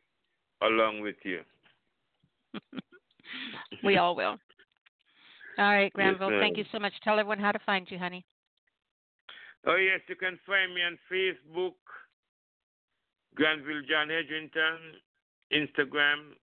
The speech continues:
Speaker 1: Granville Hedrington, Granville John Hedrington, and on, uh, iTunes, uh,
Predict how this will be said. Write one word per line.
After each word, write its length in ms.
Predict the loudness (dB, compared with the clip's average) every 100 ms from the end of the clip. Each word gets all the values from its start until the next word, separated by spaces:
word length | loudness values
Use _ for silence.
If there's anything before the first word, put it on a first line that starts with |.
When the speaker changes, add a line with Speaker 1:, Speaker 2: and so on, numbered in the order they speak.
| -10
Speaker 1:
Granville 400 | -6 -4 -6 -6
Hedrington, 920 | -8 -6 -10 -8 -2 0 0 -4 -14 -18 _ _ _
Granville 420 | 0 0 0 -4 0
John 300 | 0 0 0
Hedrington, 1000 | -2 -2 -4 -6 -4 0 0 0 -6 -18 _ _ _ -4
and 360 | 0 2 2 4
on, 560 | 4 2 0 -6 -8 -4
uh, 760 | 0 0 0 0 0 -2 -6 -12 _ _ _ _ _ -2
iTunes, 920 | 0 0 -4 -6 -4 -4 -4 -6 -8 -14 _ _ _ _ _ _ _ _ _ _ _ _ _ _ _ 0
uh, 840 | 4 4 4 2 -2 -2 -2 -4